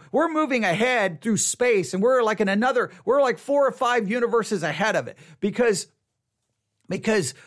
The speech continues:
we've left the con-, relativism, relativism is not even the issue anymore. The issue is now every person now determines reality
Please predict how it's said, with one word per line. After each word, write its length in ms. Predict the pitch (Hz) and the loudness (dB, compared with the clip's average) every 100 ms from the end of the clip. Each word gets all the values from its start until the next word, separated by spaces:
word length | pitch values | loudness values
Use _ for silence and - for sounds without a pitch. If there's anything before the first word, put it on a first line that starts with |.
| _ | _
we've 180 | 277 269 | 2 2
left 380 | 233 294 294 - | 2 0 0 -4
the 100 | 233 | -2
con-, 340 | 226 226 208 | 0 0 -2
relativism, 840 | 185 262 320 240 240 233 214 - - | -2 0 0 -2 0 0 0 -8 -4
relativism 600 | 190 285 294 214 202 208 | -2 0 0 0 0 -2
is 100 | 175 | -4
not 160 | 202 190 | -4 -4
even 160 | 175 | -6
the 200 | 165 175 269 | -8 -8 -6
issue 320 | 269 185 139 | -4 -2 -2
anymore. 420 | 123 123 117 117 - - | -4 -6 -10 -12 -20 -6
The 180 | 175 277 | -2 -2
issue 260 | 311 285 | -4 -4
is 160 | 226 170 | -6 -4
now 240 | 208 190 - - | -4 -4 -6 -2
every 640 | 254 269 226 247 254 240 | 0 -2 -6 -6 -4 -4
person 840 | - - 247 240 - 131 117 127 | -4 -2 -2 -2 -4 -6 -8 -6
now 360 | 190 202 202 175 | -4 -2 -2 -2
determines 840 | 131 185 - 247 226 190 151 110 | -6 -12 -4 -4 -2 -4 -6 -10
reality 720 | 156 151 202 233 151 127 117 | -8 -4 0 2 0 -2 -8